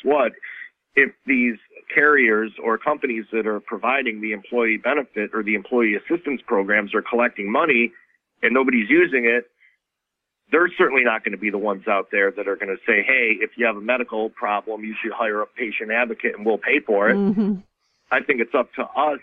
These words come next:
Speaker 1: as patient advocates to educate the consumer that they might have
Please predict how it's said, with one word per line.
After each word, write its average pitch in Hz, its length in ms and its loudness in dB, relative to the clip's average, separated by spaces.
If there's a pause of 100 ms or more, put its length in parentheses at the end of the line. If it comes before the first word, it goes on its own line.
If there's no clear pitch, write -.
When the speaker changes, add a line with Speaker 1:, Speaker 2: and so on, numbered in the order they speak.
(120)
Speaker 1:
as 117 180 -2 (100)
patient 120 440 -6 (220)
advocates 123 560 -2 (480)
to 147 140 0
educate 123 560 -2 (800)
the 110 60 -2
consumer 120 760 0 (280)
that 120 140 0
they 123 120 4
might 139 280 0
have 120 300 2